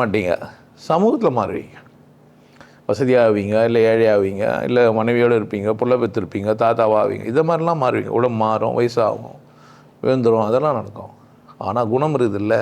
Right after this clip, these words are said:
எல்லாம் வாழணுன்ற குணம் அது வந்துரும். ஆனா அந்த குணத்தை யாரும் மாத்திக்க மாட்டேறான். எல்லாம் வாழணும்னு புரிஞ்சிச்சேன்னா என்னை விட்டு போறவன் எவனும் எதுவுமே பேச மாட்டான், அவன் பண்ண அவன் வேலையை பார்ப்பான். புரியுதா? அவனுக்கு குணம் தெளிவடையல. மனம் மாறுறது இயல்பு,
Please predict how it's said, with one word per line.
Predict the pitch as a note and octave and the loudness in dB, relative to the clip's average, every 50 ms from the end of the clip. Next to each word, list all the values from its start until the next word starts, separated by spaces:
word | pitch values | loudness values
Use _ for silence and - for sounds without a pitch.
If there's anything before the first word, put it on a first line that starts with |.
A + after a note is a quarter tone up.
| G2 F#2+ - - - - - - - _ - G#2 A2 | -2 -6 -12 -18 -20 -20 -20 -20 -20 _ -2 0 2
எல்லாம் | A#2 B2 B2+ C3 B2+ B2 | 2 2 2 4 4 4
வாழணுன்ற | A#2+ A#2+ A#2+ A#2+ A#2+ A#2 A2 A2+ G2+ F2+ G2 | 4 2 2 0 -2 -2 -2 -4 -4 -4 -6
குணம் | G#2 A2 G2 - - - - _ _ _ - - _ _ _ - - - _ - - _ | -6 -6 -8 -8 -12 -20 -20 _ _ _ -20 -20 _ _ _ -20 -20 -20 _ -20 -20 _
அது | _ - - G2+ | _ -20 -18 -16
வந்துரும். | G#2 G#2+ G#2+ A2 G#2 | -12 -8 -4 -2 -2
ஆனா | A#2+ C#3 D3 C#3+ | -2 0 0 0
அந்த | B2+ A#2+ A2+ | 0 0 0
குணத்தை | A#2 C#3 D3+ D#3 D#3+ C#3 B2+ | 2 0 0 0 0 0 2
யாரும் | C3 C3+ C3 B2 | 2 0 0 -2
மாத்திக்க | B2 B2 - B2 G#2+ G#2 | -4 -4 -4 -8 -8 -8
மாட்டேறான். | G2+ G2+ G2+ - - - - - - B2 B2+ | -8 -10 -12 -16 -18 -18 -16 -8 -2 -2 0
எல்லாம் | D3+ F3 F3 D#3+ D3+ | 2 2 2 2 4
வாழணும்னு | D3+ D3+ D3+ D3+ D3+ D3 C#3 D#3 | 2 2 2 0 -2 -2 -2 -2
புரிஞ்சிச்சேன்னா | D#3 E3 D#3+ D3 - - B2 A2 A2 G#2+ A#2 D3 D#3+ - - - - - - - - - - _ _ - C#3 | -2 0 0 -2 0 0 0 0 0 0 -2 -2 -4 -8 -12 -20 -20 -20 -20 -20 -20 -20 -20 _ _ -2 0
என்னை | D3 D#3 E3 | 2 2 2
விட்டு | F3+ F#3+ G3+ D#3+ E3+ | 2 2 0 2 2
போறவன் | F#3+ G3 F#3+ F3+ E3+ | 2 4 4 2 2
எவனும் | F3 F3+ F3+ E3+ | 2 2 2 4
எதுவுமே | E3+ F3 F#3 F3 D#3 E3+ | 2 2 2 2 2 2
பேச | E3 E3+ D#3+ | 2 2 0
மாட்டான், | C#3+ C3+ C#3 C#3 | 0 2 2 2
அவன் | C#3+ C#3+ | 2 2
பண்ண | D#3 D#3 D3+ C#3+ | 2 2 2 2
அவன் | C#3 C#3 | 4 4
வேலையை | D3 D3 C3+ B2+ | 4 4 2 0
பார்ப்பான். | G#2 F2+ G2+ F2 E2 - - - - - - - - - _ _ _ _ _ _ _ _ _ _ _ - _ - - _ _ - - | -2 -4 -6 -10 -10 -10 -14 -20 -20 -20 -20 -20 -20 -20 _ _ _ _ _ _ _ _ _ _ _ -20 _ -20 -20 _ _ -12 -8
புரியுதா? | A#2 A#2 B2 A#2 A#2+ B2 B2+ C3 | -4 -2 0 2 2 4 4 2
அவனுக்கு | C3 C3+ B2+ G#2+ A2+ | 2 0 0 0 0
குணம் | C#3+ E3 E3+ D3+ C3 D3+ | 0 0 0 0 2 2
தெளிவடையல. | D3 D#3 D#3+ D#3 B2 A2+ A2 F2 E2+ F2+ - - - - - - - - _ _ _ - - G#2 B2 | 2 4 4 2 2 2 0 0 0 -4 -6 -6 -12 -18 -20 -20 -20 -20 _ _ _ -14 -8 -2 -2
மனம் | D#3 G#3 A3+ G#3 F#3+ | 0 2 2 2 4
மாறுறது | F3+ F#3 F3+ D#3 - G#3 F3+ D3 | 4 2 2 0 0 0 2 4
இயல்பு, | D3+ E3+ E3+ D#3+ C3+ A2+ | 4 4 4 2 2 0